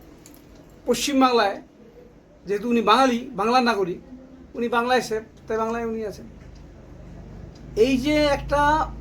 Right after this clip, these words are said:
বাংলা বিদ্বেষী, বাঙালি বিদ্বেষী মানসিকতা আসাম সরকার দেখাচ্ছে, এটাকে আমরা রিজেক্ট করছি। এটা, এটা, এটা চলতে পারে না, এটা বন্ধ হওয়া দরকার।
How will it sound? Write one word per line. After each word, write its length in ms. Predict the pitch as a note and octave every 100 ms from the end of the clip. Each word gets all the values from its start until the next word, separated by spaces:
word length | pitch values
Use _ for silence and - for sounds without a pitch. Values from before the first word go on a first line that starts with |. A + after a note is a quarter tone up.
| - - - - -
বাংলা 320 | G3+ A#3 C4
বিদ্বেষী, 520 | A#3+ F#3 A#3 A#3 - - - - - - - - - - - - - - - -
বাঙালি 380 | D#3 G#3 B3+ C#4+
বিদ্বেষী 560 | C4 A3 G3+ F#3 - - - D3+
মানসিকতা 680 | F3+ G#3 G#3+ F#3 C#3 C#3 - - - - - - -
আসাম 260 | D3+ G#3+
সরকার 340 | G#3 A3 G#3 E3+
দেখাচ্ছে, 540 | F3 A3+ - - E3 - - - - - - - - - - -
এটাকে 300 | G3 A#3 B3
আমরা 180 | A#3+ B3+
রিজেক্ট 280 | F#3 D#3 -
করছি। 240 | C3 -
এটা, 300 | - F#3 F3+
এটা, 160 | - G3+
এটা 300 | G#3 F3+ G3+
চলতে 260 | F#3 G#3 F#3+
পারে 180 | B2+
না, 120 | F2+ - - - - - - - - - - - - - - -
এটা 520 | F#3 F3 A3+ B3 C4+ - - - -
বন্ধ 200 | E3 G3
হওয়া 160 | A3+ A#3+
দরকার। 420 | A#3+ A3+ B3+ C4+